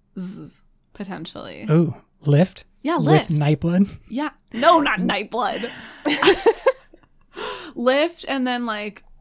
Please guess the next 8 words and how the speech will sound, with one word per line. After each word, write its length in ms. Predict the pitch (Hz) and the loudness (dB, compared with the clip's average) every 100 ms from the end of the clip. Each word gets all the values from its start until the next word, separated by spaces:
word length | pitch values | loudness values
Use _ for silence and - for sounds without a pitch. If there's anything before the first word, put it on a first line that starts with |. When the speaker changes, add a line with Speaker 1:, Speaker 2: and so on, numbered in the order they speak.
| _ | _
Speaker 1:
also 280 | 208 214 240 | -6 -2 -4
kind 240 | 240 226 | -2 -4
of 100 | 220 | -4
Dalinar. 680 | 190 226 240 - 71 73 220 _ _ _ _ _ | -2 -2 -2 -6 -12 -14 -16 _ _ _ _ _
Because 760 | 247 220 226 214 208 202 214 - | -8 -6 -6 -4 -4 -6 -8 -10
a 540 | 220 214 196 196 190 185 | -6 -4 -2 -4 -6 -12
theory 640 | - - 226 254 240 226 | -14 -8 -6 -4 -4 -6
about 800 | - 196 190 185 180 175 - - | -6 -6 -4 -4 -4 -8 -12 -20